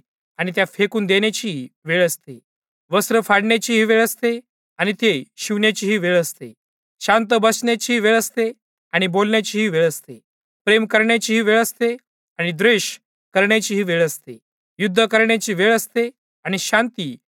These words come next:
करण्याची ही वेळ असते. काम करणारा जे श्रम करतो, त्यास त्यामध्ये काय लाभ मिळतो? देवाने मानवजातीला जे कार्य पूर्ण करण्यास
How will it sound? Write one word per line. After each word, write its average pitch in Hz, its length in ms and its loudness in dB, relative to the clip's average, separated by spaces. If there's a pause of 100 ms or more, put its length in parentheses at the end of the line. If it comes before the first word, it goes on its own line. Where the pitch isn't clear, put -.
(120)
करण्याची 214 440 0
ही 214 100 0
वेळ 175 240 2
असते. 135 320 -8 (440)
काम 208 200 2
करणारा 226 560 2 (380)
जे 180 160 -2
श्रम 240 340 0
करतो, 151 420 -6 (320)
त्यास 214 260 0
त्यामध्ये 214 380 2 (120)
काय 202 220 4
लाभ 185 320 2
मिळतो? 151 400 -10 (460)
देवाने 214 440 2
मानवजातीला 202 800 0 (400)
जे 190 180 0
कार्य 214 420 2 (160)
पूर्ण 240 260 0
करण्यास 214 540 0